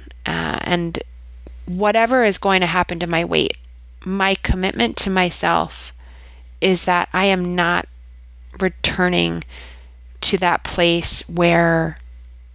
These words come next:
dieting and food are consuming the majority of my day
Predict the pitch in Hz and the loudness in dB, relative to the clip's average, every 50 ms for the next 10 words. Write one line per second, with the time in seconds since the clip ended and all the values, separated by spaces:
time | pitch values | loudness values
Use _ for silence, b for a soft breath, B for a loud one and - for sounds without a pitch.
0 | - - - - - - - - - - - 175 - 185 165 170 170 170 170 165 | -20 -20 -20 -20 -20 -20 -20 -20 -20 -18 -14 -4 0 0 2 4 4 2 2 2
1 | 165 165 160 160 160 170 - - - - - 165 160 165 - - - - 175 165 | 0 -2 -2 -2 -4 -4 -6 -6 -12 -6 -6 -4 -4 -4 -4 -6 -2 2 2 2
2 | 165 165 165 170 170 160 - - - - - - - 160 156 156 160 160 160 165 | 4 2 2 2 0 0 0 -2 -2 -4 -8 -4 -2 0 2 4 4 4 2 0
3 | 165 - - - - - - - - 185 175 160 156 - - - - - 175 170 | 0 -2 -4 -8 -14 -12 -10 -4 -2 -2 -2 0 0 0 2 2 2 2 2 2
4 | 170 165 160 156 156 170 - 156 B B B B B B B B B B B B | 2 0 0 -2 -2 -4 -8 -10 B B B B B B B B B B B B
5 | - - - - - 180 175 170 165 - - - 165 165 165 165 165 - - - | -20 -20 -14 -4 -2 0 0 0 0 2 2 2 2 2 0 0 -2 -2 0 0
6 | - - 165 165 - 73 71 - - - - - 170 - | -2 -2 -4 -6 -6 -4 -2 0 0 0 0 -2 -4 -8